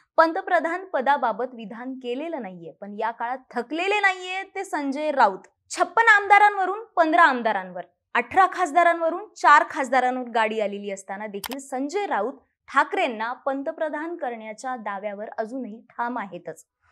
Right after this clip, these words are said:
थोडक्यात काय तर राऊतांचा स्वॅग कॉन्स्टंट आहे, पण या स्वॅगला काही अर्थ आहे का? उद्धव ठाकरे खरंच पंतप्रधान पदाच्या रेसमध्ये तरी उतरू शकतात का? होतील न होतील तो पुढचा मुद्दा आहे, पण विरोधकांचं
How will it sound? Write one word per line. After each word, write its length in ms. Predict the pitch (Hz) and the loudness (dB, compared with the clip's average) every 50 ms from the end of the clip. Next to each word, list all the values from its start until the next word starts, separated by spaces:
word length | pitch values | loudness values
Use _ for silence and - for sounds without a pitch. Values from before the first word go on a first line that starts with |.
| _ _ - | _ _ 2
थोडक्यात 320 | 320 311 311 339 381 392 381 - | 4 4 6 6 6 6 8 6
काय 160 | 359 359 392 381 | 6 6 6 4
तर 140 | 415 392 302 | 2 4 6
राऊतांचा 560 | 302 285 311 339 - 370 370 381 - 392 392 | 6 6 6 4 0 0 -2 0 -2 -4 -4
स्वॅग 300 | - - 330 302 285 - 269 311 _ - | -4 -2 -2 -2 -2 -2 -4 -8 _ 0
कॉन्स्टंट 560 | 330 320 320 320 320 - - 359 330 285 226 | 0 0 0 -4 -10 -8 -6 -6 -6 -6 -8
आहे, 180 | 185 - - _ _ _ - | -10 -12 -14 _ _ _ -10
पण 100 | 233 - | -8 -6
या 120 | 226 254 | -6 -8
स्वॅगला 380 | 262 - 294 269 269 285 320 330 | -8 -4 -4 -4 -2 -2 -4 -4
काही 160 | 349 349 349 | -2 -2 0
अर्थ 280 | 330 311 302 285 262 302 | 0 0 0 -2 -6 -6
आहे 120 | 339 320 | -8 -6
का? 120 | - - 175 - _ _ _ _ _ _ | -6 -10 -14 -16 _ _ _ _ _ _
उद्धव 420 | 285 302 339 269 254 339 427 480 480 466 | -2 -2 0 0 2 2 2 2 2 0
ठाकरे 440 | - 339 330 320 330 349 349 349 359 359 - | 4 4 4 4 4 -2 -4 -4 -4 -6 -10
खरंच 360 | - 240 262 254 302 339 302 359 | -4 0 2 4 4 2 2 -4
पंतप्रधान 680 | - - 294 277 277 302 - 302 285 262 294 294 302 | -4 -4 -4 -2 -4 -4 -4 -4 -2 -2 -2 -2 -2
पदाच्या 520 | 294 285 254 233 247 247 247 - 269 262 254 | -2 -4 -2 0 -2 -2 0 -2 0 0 0
रेसमध्ये 540 | 240 220 233 262 262 262 269 247 226 226 247 240 | 0 0 0 0 0 -4 -8 -8 -6 -6 -6 -4
तरी 160 | 254 247 247 262 | -6 -8 -8 -8
उतरू 400 | 262 - 233 - _ 254 277 320 | -12 -14 -16 -14 _ -10 -10 -10
शकतात 400 | 320 - 320 311 _ - 285 277 - _ | -8 -10 -10 -12 _ -4 -4 -4 -4 _
का? 100 | - 269 277 - _ _ _ _ _ _ - | -10 -10 -10 -10 _ _ _ _ _ _ -2
होतील 280 | 349 370 359 466 453 | -2 2 4 4 4
न 140 | 453 466 453 | 4 2 0
होतील 340 | 403 403 381 392 403 415 392 | 0 -2 -4 -4 -6 -2 -2
तो 60 | 440 - | -4 -2
पुढचा 320 | - 349 - 330 359 339 | -2 -4 -4 0 0 0
मुद्दा 280 | 330 320 247 214 269 277 | 0 0 -4 2 2 2
आहे, 80 | 302 | 2
पण 220 | 302 392 403 392 269 | 2 -2 -6 -6 -6
विरोधकांचं 840 | 262 269 320 359 - 415 403 381 311 262 240 - - 247 262 311 | -4 -4 -4 0 -2 -2 0 2 0 0 0 -4 -6 -4 -4 -6